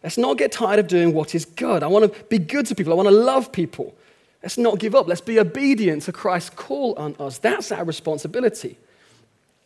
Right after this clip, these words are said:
I can tell you about a good friend of mine, Matthias. He's down here. He and I, um, and a group of people actually kind of go out on the streets on a regular basis. You know, we try and make a point of doing it every week just to connect with people who,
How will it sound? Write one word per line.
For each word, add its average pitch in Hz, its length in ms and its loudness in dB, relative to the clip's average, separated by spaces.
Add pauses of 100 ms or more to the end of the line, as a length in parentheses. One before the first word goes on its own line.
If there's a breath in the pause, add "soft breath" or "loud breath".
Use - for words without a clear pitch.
I - 40 -20
can 170 100 -10
tell 214 100 0
you 196 60 6
about 180 140 4
a 151 40 -2
good 175 100 0
friend 196 200 4
of 175 60 0
mine, 143 180 -2
Matthias. 165 420 -4
He's 151 100 -10
down 170 200 -4
here. 156 260 -2 (400 loud breath)
He 214 160 0
and 247 100 2
I, 180 200 2
um, 156 360 2
and 185 220 0
a 170 60 0
group 208 240 2
of 156 100 -6
people 151 320 0
actually 147 240 -8
kind 160 140 -6
of 147 80 -6
go 180 120 6
out 180 140 2
on 170 60 -2
the 151 80 -4
streets 151 400 -4
on 160 200 -4
a 165 40 -2
regular 170 320 0
basis. 143 420 -4
You 160 60 -6
know, 147 40 -4
we 147 60 -4
try 185 160 -4
and 185 80 0
make 175 100 0
a 170 40 -8
point 160 220 -4
of 151 60 -8
doing 156 160 -4
it 143 60 -4
every 180 300 -2
week 151 400 -4
just 214 180 -8
to 247 80 -4
connect 190 500 -2
with 156 200 -6
people 147 320 -6
who, 147 240 -6